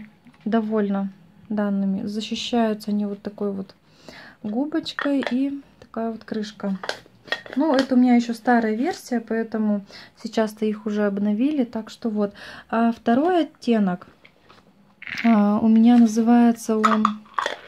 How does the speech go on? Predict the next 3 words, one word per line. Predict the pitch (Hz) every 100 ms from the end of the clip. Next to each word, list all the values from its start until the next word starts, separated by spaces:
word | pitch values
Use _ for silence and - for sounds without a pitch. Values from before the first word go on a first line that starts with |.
| - - _ _ _ _ _ - - - - - - - - - - - - - - - - - - - - - - - - - _ -
а, | 233 226 220 220 220 208 - _ _
вот | 233 226 - -
так. | 277 359 -